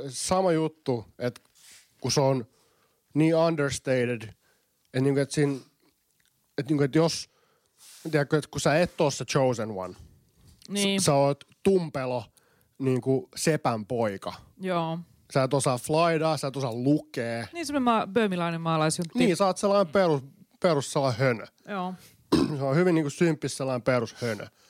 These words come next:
Speaker 1: Ja sit niinku isä ei oo opettanut sua flydaa, vaikka se sun faija osa-,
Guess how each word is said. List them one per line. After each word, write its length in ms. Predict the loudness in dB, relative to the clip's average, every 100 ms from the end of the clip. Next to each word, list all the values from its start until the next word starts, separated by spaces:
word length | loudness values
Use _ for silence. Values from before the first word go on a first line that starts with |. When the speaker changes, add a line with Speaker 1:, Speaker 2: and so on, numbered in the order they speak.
| _ _ -20 _ _
Speaker 1:
Ja 80 | -2
sit 160 | 0 0
niinku 220 | 0 2
isä 320 | 0 2 2
ei 100 | 2
oo 80 | 0
opettanut 400 | -4 -6 -8 -8
sua 200 | -8 -8
flydaa, 480 | -2 0 2 0 0
vaikka 240 | -2 -4
se 80 | -10 -12
sun 100 | -12
faija 300 | -2 -2 0
osa-, 380 | 0 0 -4